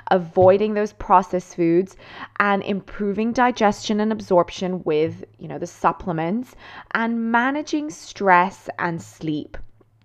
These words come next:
And this is something that go-, is quite overlooked because most people don't think that sleep and stress can, uh, have an effect on your gut,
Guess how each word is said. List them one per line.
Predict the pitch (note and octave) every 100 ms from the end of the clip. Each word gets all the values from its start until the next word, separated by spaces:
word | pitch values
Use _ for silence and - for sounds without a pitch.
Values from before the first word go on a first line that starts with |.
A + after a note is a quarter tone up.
| _ _ _ - G#3+
And | F#3+
this | G#3+
is | A#3+
something | - G3+ G3 F#3+
that | F3
go-, | - D#3
is | F3
quite | - - - -
overlooked | E3+ E3 D#3+ F3 C#4 - - -
because | F3 - F#3 E3 - - -
most | E4 G4+
people | - A3+
don't | F#3+ E3
think | - G#3+ A#3 -
that | -
sleep | - - - G3+ G3+ G3 -
and | E3
stress | - - F#3+ F3+ F#3+
can, | - F3
uh, | D#3+ - - -
have | F#3+ F3
an | E3
effect | E3+ - A3+ - - -
on | E3 D3
your | D3+ -
gut, | A#3 -